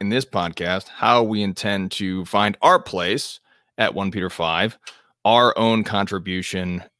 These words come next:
at One Peter five to the movement of Unite the Clans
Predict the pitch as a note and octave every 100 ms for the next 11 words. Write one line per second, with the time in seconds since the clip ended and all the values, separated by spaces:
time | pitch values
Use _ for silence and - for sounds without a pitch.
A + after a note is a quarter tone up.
0 | - G2 G2+ G2 F#2 F#2 - E2+ E2+ -
1 | - B2 G2+ F#2 F#2+ F#2 F#2+ - F#2 F#2
2 | F2 F2 F2 F2 - - E2+ E2 D#2+ -